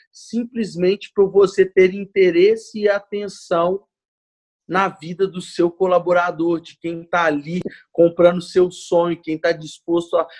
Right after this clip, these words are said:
a fazer parte do alcance do resultado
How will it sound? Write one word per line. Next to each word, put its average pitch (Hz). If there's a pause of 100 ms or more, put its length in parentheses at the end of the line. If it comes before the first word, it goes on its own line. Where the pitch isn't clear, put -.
(120)
a 139
fazer 170
parte 175
do 180
alcance 175
do 170
resultado 160